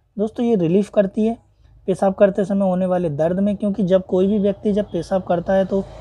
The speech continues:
उसको जो दर्द होता है उसको ख़त्म करती है।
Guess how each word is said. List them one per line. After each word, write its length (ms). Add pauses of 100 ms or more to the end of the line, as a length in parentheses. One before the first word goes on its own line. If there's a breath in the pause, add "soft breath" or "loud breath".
(580 loud breath)
उसको 220
जो 100
दर्द 300
होता 240
है 80
उसको 240
ख़त्म 300
करती 320
है। 80